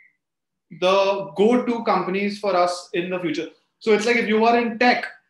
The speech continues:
right? How would Google, Facebook, Amazon, Apple be? That's how the Big Four are for people like you and me. So luckily, I got into P W C, um, after college.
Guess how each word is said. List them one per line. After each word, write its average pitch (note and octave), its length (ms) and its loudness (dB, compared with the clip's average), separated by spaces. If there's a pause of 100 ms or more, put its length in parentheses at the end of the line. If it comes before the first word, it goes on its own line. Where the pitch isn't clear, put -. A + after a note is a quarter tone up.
(120)
right? F#3+ 260 0
How G#3 200 0
would - 160 2
Google, G3 460 2
Facebook, F3+ 580 2
Amazon, F3+ 640 -2 (100)
Apple E3+ 340 0
be? F3 300 -2 (140)
That's F#3 220 2
how G#3 500 2
the F3 140 -2
Big F3+ 260 0
Four F#3 160 2
are F3 200 2
for C4+ 420 -2 (120)
people F#3 240 -2
like F#3 160 2
you F3 160 0
and D3+ 140 -2
me. B2+ 240 -8 (500)
So A3+ 140 -2
luckily, G#3 480 0
I C4 160 2
got G3 240 0
into A#3 260 -2
P F#3+ 140 -4
W G3 400 -2
C, G3+ 500 -10 (320)
um, D3+ 540 -2 (1000)
after - 280 -4
college. D#3+ 420 -2